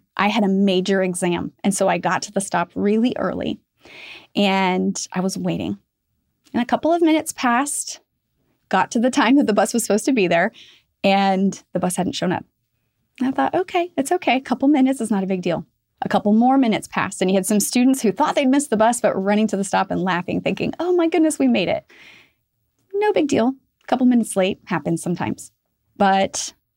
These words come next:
as the time kept ticking down, <laughs> suddenly realized this bus is not coming. I have this major exam, and this bus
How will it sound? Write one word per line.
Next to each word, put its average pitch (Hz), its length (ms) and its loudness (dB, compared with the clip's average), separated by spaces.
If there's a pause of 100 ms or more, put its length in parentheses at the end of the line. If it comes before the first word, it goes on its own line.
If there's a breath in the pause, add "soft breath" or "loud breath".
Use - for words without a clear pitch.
(140)
as 202 100 2
the 196 80 -2
time 226 640 2 (400)
kept - 240 -2
ticking 220 320 2
down, 180 400 2 (440 loud breath)
<laughs> - 420 -12
suddenly 302 320 2
realized 214 600 2 (640 soft breath)
this 202 200 2
bus 180 200 2
is 180 140 -2
not 160 160 -2
coming. - 400 -4 (160)
I 190 140 2
have 220 200 2
this 196 160 -2
major 190 320 0
exam, 196 560 0 (540)
and 196 100 4
this 196 160 2
bus 208 340 -2